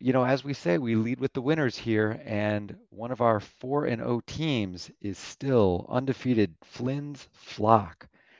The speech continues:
Um, they won a couple of close heads, and, uh,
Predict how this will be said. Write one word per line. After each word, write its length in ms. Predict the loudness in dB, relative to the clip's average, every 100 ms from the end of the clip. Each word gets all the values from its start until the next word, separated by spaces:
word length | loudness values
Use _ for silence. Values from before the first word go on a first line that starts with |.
| _ _
Um, 380 | 0 2 2 0 _ -20 -6
they 120 | 0
won 180 | 0 0
a 60 | -2
couple 360 | 0 0 4
of 60 | 0
close 240 | 2 -2 -2 _ _ _ _ _ -2
heads, 420 | 2 2 0 -4 _ _
and, 500 | -4 -2 -2 -6 -8 _ _ _ _ -6
uh, 280 | -4 -2